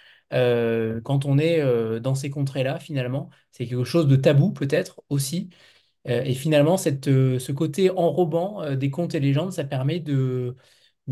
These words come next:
finalement de mettre un voile, euh, devant notre réalité. C'est aussi fi-, la métaphore, euh, propice à n'importe quelle société, à n'importe quel être humain, euh, peut-être. Mais je trouve que ce passage était important, euh, d'être, euh, d'être lu et cité.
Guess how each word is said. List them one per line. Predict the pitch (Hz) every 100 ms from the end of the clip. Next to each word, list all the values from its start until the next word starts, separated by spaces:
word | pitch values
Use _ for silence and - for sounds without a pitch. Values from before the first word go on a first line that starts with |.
| 131
finalement | - 151 143 151
de | 180
mettre | 147 143 -
un | 147
voile, | 135 165 202 180 -
euh, | 131 123 127
devant | 127 127 135
notre | 135 -
réalité. | 139 135 131 151 202
C'est | - 123
aussi | 117 -
fi-, | 135 - 135 - 123 113
la | 117 135
métaphore, | 135 135 135 139 131 117
euh, | 113
propice | 110 - 135 160 160
à | 131 113 110
n'importe | 113 131 139 127
quelle | 131
société, | 131 135 - 131 147
à | 127
n'importe | 120 131 123
quel | - 127
être | 131 147
humain, | 139 135 135 - _ _
euh, | 127 113
peut-être. | 135 131 131 - _ - - _
Mais | 120
je | 110
trouve | 180
que | -
ce | 139 139
passage | 139 135 170
était | 151 139
important, | 127 131 135 156 151 143
euh, | 123 120
d'être, | 123 - -
euh, | 120 117 113
d'être | 123 - 131
lu | 131 139
et | 131
cité. | - - 123